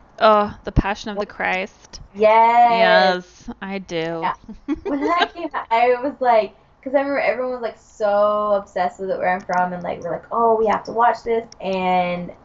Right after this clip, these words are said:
Speaker 2: as a Mormon, we weren't allowed to watch that.
Speaker 1: Right. Well, 'cause first of all, it was rated R,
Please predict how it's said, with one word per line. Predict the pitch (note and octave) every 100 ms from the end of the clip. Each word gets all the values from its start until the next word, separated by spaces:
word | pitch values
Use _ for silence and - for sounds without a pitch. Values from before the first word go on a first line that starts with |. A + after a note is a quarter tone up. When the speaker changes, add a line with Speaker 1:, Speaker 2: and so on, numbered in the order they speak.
| -
Speaker 2:
as | E3+ F3
a |
Mormon, | A3 D4 C#4 G#3 G3 F#3+ E3+
we | F3
weren't | E3+ E3+
allowed | E3 E3 E3 E3
to | F3
watch | D#3+ - -
that. | - - - - - - - - -
Speaker 1:
Right. | G#3+ - -
Well, | - G#3+
'cause | A3 - A#3 G3+
first | - B3+ -
of |
all, | B3+ C4
it |
was | C4 A#3+
rated | G#3+ G3+ G#3+ G#3
R, | - - G3+